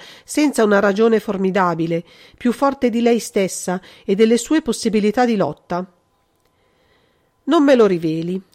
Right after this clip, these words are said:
forse in tutto questo non c'entra.» Ma sta di fatto che quando Remigio Altieri la seppe fidanzata ad un altro, a Giannetto Aurigi,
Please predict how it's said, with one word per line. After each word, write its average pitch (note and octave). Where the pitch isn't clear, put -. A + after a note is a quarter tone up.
forse A3+
in A3+
tutto G#3+
questo A#3
non A#3
c'entra.» E3+
Ma F#3
sta A#3
di D4+
fatto A#3
che F3
quando B3+
Remigio G#3+
Altieri G3
la E3
seppe A3+
fidanzata F#3
ad F3
un F3+
altro, G3
a E3+
Giannetto F#3
Aurigi, F3+